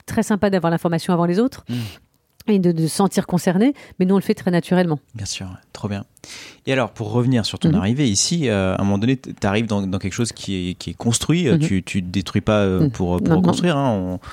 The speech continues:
Speaker 2: On, on, tu construis sur des, sur des bases solides. Euh, ça ressemble à quoi, tes, ton premier jour et même tes, tes cent premiers jours, finalement ? C'est, c'est,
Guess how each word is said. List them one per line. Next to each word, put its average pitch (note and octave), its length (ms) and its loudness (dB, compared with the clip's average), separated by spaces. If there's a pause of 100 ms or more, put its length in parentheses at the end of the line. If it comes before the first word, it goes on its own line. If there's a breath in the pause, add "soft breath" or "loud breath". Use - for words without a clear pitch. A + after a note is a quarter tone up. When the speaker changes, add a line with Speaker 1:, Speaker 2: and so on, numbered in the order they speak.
(380 loud breath)
Speaker 2:
On, G2+ 60 -4 (300)
on, F2+ 100 -2
tu - 80 -10
construis - 300 -2
sur - 140 -4
des, F2+ 220 -2
sur - 160 -4
des F3 80 -2
bases G2 200 0
solides. C3+ 360 -2 (400 loud breath)
Euh, F#2 500 2 (220)
ça E2+ 160 -4
ressemble A2+ 220 2
à G2+ 40 2
quoi, G#2 160 0
tes, - 160 0
ton F#2 180 -4
premier G#2 280 2
jour G#2+ 260 2
et G2 80 2
même G#2 220 4
tes, F#2+ 160 0
tes - 160 0
cent A2+ 200 2
premiers A#2+ 240 0
jours, F#3 180 2
finalement ? F#2 340 -2
C'est, - 160 -2
c'est, - 200 0